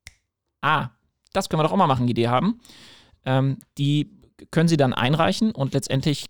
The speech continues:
können sie das nicht nur einreichen, sondern wir haben natürlich auch ein "Was dann?", also es passiert mit den Ideen noch Dinge oder es passieren mit den Ideen noch Dinge.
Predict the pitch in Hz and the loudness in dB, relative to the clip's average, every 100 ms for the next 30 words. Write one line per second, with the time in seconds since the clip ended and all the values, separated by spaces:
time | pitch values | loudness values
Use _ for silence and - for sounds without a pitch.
0 | - 143 131 131 120 127 123 120 _ - | -6 -2 0 0 0 0 -2 -4 _ -10
1 | - 131 - 117 113 175 175 170 180 143 | -2 0 0 0 0 2 2 2 0 2
2 | 131 117 123 123 131 123 - 120 - 117 | 0 0 -2 -2 -4 -6 -4 -4 -4 -6
3 | 107 120 - - 139 214 220 - 117 120 | -4 -4 -2 0 2 2 -2 -6 -6 -6
4 | - - - 143 156 147 160 160 170 170 | -8 -8 -4 -2 0 0 0 0 0 0
5 | 170 190 233 - - - - - 151 170 | 0 2 0 -2 -10 -8 -8 -6 -2 0
6 | 165 170 165 165 175 170 185 208 | 0 0 0 0 0 -2 0 0